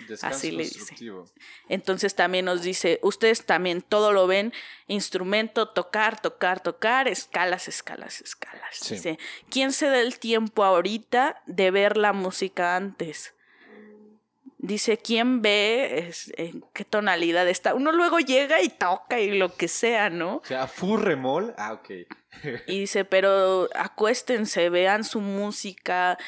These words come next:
Speaker 2: vean qué indicaciones tiene, todo lo que pueden hacer fuera de la partitura", ¿no? Igual nos dijo, "Estudiar eso en la posición de equilibrio",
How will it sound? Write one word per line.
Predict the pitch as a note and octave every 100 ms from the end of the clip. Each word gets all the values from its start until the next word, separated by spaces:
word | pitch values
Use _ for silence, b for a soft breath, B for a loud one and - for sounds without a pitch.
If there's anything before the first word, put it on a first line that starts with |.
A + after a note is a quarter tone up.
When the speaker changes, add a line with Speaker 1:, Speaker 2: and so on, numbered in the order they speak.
| B B
Speaker 2:
vean | F#3 F#3 F#3+ F#3 F#3 F#3
qué | - F3+
indicaciones | F3+ F3+ - D#3+ E3+ D#3+ D3 -
tiene, | E3 D#3+ E3 E3 E3 E3 E3 E3 B B B _
todo | C#4+ D#4+
lo | D#4 -
que | F#3
pueden | F#3 G#3+ A#3+
hacer | F#3 - G3+
fuera | G#3 G#3 G3+
de | F#3
la | D#3
partitura", | E3+ E3 E3+ - A#3+ G#3 E3
¿no? | E3+ G3+ D#4 -
Igual | F#3 F3+ F#3 G3
nos | F#3+
dijo, | F#3+ - F3+
"Estudiar | F3 - F#3+ G#3 A#3 A#3+
eso | A#3 A#3 G3+
en | F3+
la | D#3+
posición | F3 E3+ F3+ - G3 G#3+
de | G#3+
equilibrio", | G#3+ E3+ D#3+ F3 F#3 G#3